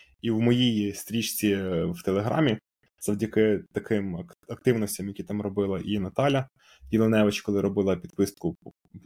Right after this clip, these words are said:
підписку цих каналів, там, е, ю а Product вона називається, і доволі класно вийшла. Ось, а про подкасти я навіть не знаю. Коли ми починали писати,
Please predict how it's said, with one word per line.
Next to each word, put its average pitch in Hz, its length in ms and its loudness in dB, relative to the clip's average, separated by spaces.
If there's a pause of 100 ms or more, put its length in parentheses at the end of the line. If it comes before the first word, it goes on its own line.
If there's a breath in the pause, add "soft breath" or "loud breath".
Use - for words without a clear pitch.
підписку 107 560 0
цих 104 280 -4
каналів, 110 460 2
там, 95 240 -8
е, 92 240 -8
ю 107 140 0
а 110 100 2
Product 117 480 2
вона 92 180 -4
називається, 92 640 -6
і 95 160 -8
доволі 98 360 0
класно 104 380 -8
вийшла. - 280 -6 (480 loud breath)
Ось, - 160 -8
а 123 40 0
про 135 200 -2
подкасти 147 460 0
я 123 60 0
навіть 131 240 -2
не 147 80 -2
знаю. 139 320 0
Коли 120 180 2
ми 160 120 4
починали 135 460 -2
писати, 120 680 0